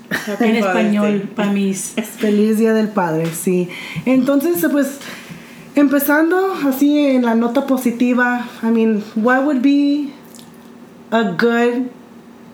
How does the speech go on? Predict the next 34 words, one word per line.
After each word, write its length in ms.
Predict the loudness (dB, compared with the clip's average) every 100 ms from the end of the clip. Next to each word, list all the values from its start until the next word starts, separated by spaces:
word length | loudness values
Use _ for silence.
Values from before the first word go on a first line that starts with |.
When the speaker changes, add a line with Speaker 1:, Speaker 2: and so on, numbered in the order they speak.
| -6
Speaker 3:
a 60 | -2
happy 400 | 0 0 2 0
memory 460 | 2 0 0 0
that 140 | 0 0
you 140 | 0
guys 220 | -2 -2
have 160 | -4 -4
of 140 | -4
your 120 | -4
dads? 460 | -4 -8 -12 -18 -20 -20 -20 -20 -20 -20 -20 -20 -20 -20 -20 -20 -20 -20 -20 -20 -20 -20 -10 0
I 60 |
Speaker 1:
Okay. 80 | 2
Speaker 3:
mean, 300 | 2 0 -6 -16 -20 -10
Speaker 2:
Cricket, 640 | -4 0 2 2 0 0 0
cricket. 0 |
Speaker 1:
Can 160 | 2
I, 340 | 2 2 0 0
I 40 |
go 140 | -2 -4
first? 180 | -4
Speaker 2:
Yeah. 140 | -2 0
Speaker 3:
Yeah, 140 | 0
go 180 | 0 -2
for 60 | -2
Speaker 1:
Okay, 140 | -4
Speaker 3:
it. 60 | -4
Speaker 1:
'cause 160 | -4 -2
I 100 | 0
didn't 160 | 0
grow 180 | 0 -2
up 80 | -2
with 100 | -4
my 120 | -4
dad, 440 | -4 -4 -2 -4